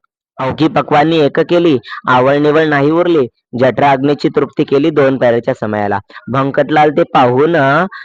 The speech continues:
पंतासी करे भाषण, "या वेळा मला न आपण ते निष्कंठ झाली चुकी, सुभद्रेसाठी द्वारकेला अर्जुन ऐसाच वेळा झाला, व्यवहाराचा विसर पडला, करू लागला भलभलते.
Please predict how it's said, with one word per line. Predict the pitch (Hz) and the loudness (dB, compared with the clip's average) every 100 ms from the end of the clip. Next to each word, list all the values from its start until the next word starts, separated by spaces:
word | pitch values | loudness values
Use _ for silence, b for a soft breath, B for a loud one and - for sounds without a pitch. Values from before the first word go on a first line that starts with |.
| - - | -14 -8
पंतासी | 139 139 147 143 170 | -8 -2 -2 0 0
करे | 175 180 | 2 2
भाषण, | 147 139 - 180 185 170 B B | 2 0 0 2 2 -2 B B
"या | 156 185 | 0 2
वेळा | 160 139 156 | 2 2 2
मला | 196 196 208 | 2 0 0
न | 214 | 2
आपण | 214 180 - 175 | 0 0 0 2
ते | 175 190 | 2 2
निष्कंठ | 208 175 147 - 196 190 | 0 2 -2 -2 -2 0
झाली | 214 190 185 | 2 2 2
चुकी, | 196 - 202 190 147 B B | 2 0 2 0 0 B B
सुभद्रेसाठी | - 147 143 160 170 165 156 | -4 0 0 2 2 2 0
द्वारकेला | 160 156 151 151 185 185 | 2 2 2 2 2 4
अर्जुन | 160 160 180 | 2 2 0
ऐसाच | 160 196 202 | 0 0 2
वेळा | 214 220 | 2 4
झाला, | 220 220 202 - B B | 4 4 2 -2 B B
व्यवहाराचा | 135 131 139 143 151 170 | 0 2 2 2 0 0
विसर | 156 156 170 | 0 0 -2
पडला, | 165 180 190 | 0 0 0
करू | 151 147 | 2 2
लागला | 165 160 190 | 2 2 2
भलभलते. | 196 196 214 190 | 2 2 2 0